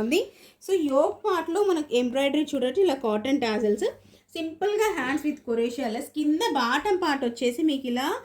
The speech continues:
ఆ, చికెన్ హకోబా లేస్ అనమాట. ఇది చికెన్ హకో-, హకోబా లేస్ చాలా బాగుంది, యూనిక్‌గా ఉంది ఈ లేస్ మాత్రం. So లెహరియా ప్యాటర్న్ అంటాం కదా,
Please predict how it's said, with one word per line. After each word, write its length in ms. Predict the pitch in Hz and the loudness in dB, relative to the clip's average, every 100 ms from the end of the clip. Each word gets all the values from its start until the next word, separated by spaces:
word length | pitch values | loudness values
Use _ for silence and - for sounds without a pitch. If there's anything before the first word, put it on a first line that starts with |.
| - _ _ - | -14 _ _ -6
ఆ, 80 | 247 | -4
చికెన్ 440 | 262 330 311 403 330 | -2 0 4 4 4
హకోబా 420 | 262 320 311 370 | 2 0 2 4
లేస్ 340 | 359 262 302 | 6 4 2
అనమాట. 340 | 285 208 180 180 | 0 0 -2 -4
ఇది 240 | 190 196 202 _ - | -4 -4 -8 _ -12
చికెన్ 320 | 247 294 311 | -4 -2 0
హకో-, 380 | 254 233 226 226 214 | -2 -4 -4 -4 -2
హకోబా 400 | 214 240 233 247 | -2 -2 0 0
లేస్ 300 | 214 202 359 - | 2 0 -2 -8
చాలా 300 | - 247 254 | -4 -2 0
బాగుంది, 380 | 320 233 220 208 226 | 0 -2 -2 -2 0
యూనిక్‌గా 460 | 262 370 320 277 | 4 4 4 0
ఉంది 220 | 202 185 196 | 0 -4 -2
ఈ 100 | 208 | 0
లేస్ 300 | 202 196 208 220 | 0 0 -2 -4
మాత్రం. 320 | 185 202 277 - _ _ - - | -6 -4 -6 -8 _ _ -20 -2
So 100 | 349 359 | 2 4
లెహరియా 400 | 269 339 403 415 403 | 4 2 2 2 0
ప్యాటర్న్ 320 | 294 247 254 220 | 0 0 -2 -2
అంటాం 200 | 208 208 | -4 -8
కదా, 140 | 233 | -6